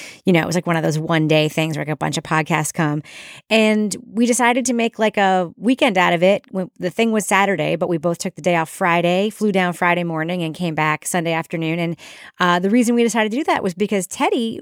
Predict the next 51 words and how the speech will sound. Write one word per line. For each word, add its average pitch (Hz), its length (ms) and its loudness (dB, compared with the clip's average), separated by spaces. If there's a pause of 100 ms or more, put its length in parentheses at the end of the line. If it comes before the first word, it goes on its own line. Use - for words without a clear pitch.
wanted 262 300 2
to 294 60 -2
come - 340 0 (180)
to 262 220 0
our, 247 220 4
like, 254 260 0
work 247 280 0
thing, 156 400 -6
which 202 180 -6
was 226 140 -2
super 247 320 -2
cool. 185 500 0 (420)
Um, 196 540 2
I 202 100 -2
think 247 300 -4
on 214 180 0
the 196 100 0
show 190 500 2
a 165 40 -4
couple 185 280 -4
years 190 180 0
ago, 175 180 0
I 160 100 0
talked 170 280 -4
about 156 400 0
how 165 180 -2
I 156 120 -2
was 151 120 -4
starting 160 340 0
to 160 80 -4
bring 156 180 -4
Henry 175 280 0
on 190 60 0
a 196 60 -4
couple 208 260 0
work 208 160 0
trips - 320 -2
and 175 80 -2
how 160 180 0
it 156 40 -2
was 165 160 -2
a 151 100 -4
really 160 400 0 (360)
fun 190 280 2
way 175 140 2
to 165 80 2
travel 165 420 0
with 160 160 -2
a 156 60 -2
teenager 202 500 0
because 156 640 -2